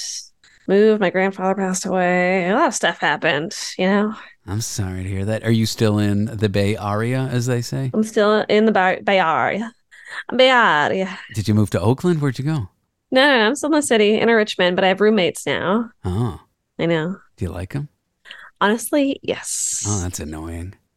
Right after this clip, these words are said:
Speaker 1: Yeah, yeah, yeah. There, uh, two, there's four of us, and three of us are comics.
Speaker 2: Oh, that's really annoying.
Speaker 1: <laughs> Probably for the fourth one, yeah, but we're all ladies.
Speaker 2: Well, that's fun for you. Are you a better comedian than them? Is that important to you?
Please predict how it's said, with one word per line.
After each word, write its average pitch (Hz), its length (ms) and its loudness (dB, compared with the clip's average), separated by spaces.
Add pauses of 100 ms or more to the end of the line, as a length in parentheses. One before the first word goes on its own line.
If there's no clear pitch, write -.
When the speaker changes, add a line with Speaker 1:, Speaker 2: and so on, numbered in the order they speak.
(140)
Speaker 1:
Yeah, 170 300 0
yeah, 170 180 0
yeah. 170 260 0
There, 180 420 2
uh, 180 180 0 (100)
two, - 280 -2 (460)
there's 190 180 0
four 220 220 2
of 208 80 2
us, - 400 -4
and 185 320 2
three 202 180 0
of 170 60 2
us - 140 -2
are 170 80 -2
comics. - 800 -6 (320)
Speaker 2:
Oh, 117 180 2
that's 117 300 2
really 104 320 2
annoying. 90 420 -4 (420)
Speaker 1:
<laughs> 311 160 4 (960)
Probably 269 300 2
for 330 120 -2
the 277 100 4
fourth 226 280 2
one, 196 180 2
yeah, 202 200 2
but 220 160 4
we're 240 100 4
all 262 180 4
ladies. 208 600 -2 (240)
Speaker 2:
Well, 113 180 -2
that's 135 260 -4
fun 87 220 -6
for - 120 -8
you. 87 80 -6
Are 113 60 2
you 135 220 6
a 120 80 4
better 98 320 2
comedian 110 500 0
than 117 120 2
them? 120 180 2
Is 98 100 -2
that 95 180 0
important 104 480 -4
to - 140 -4
you? 110 200 -2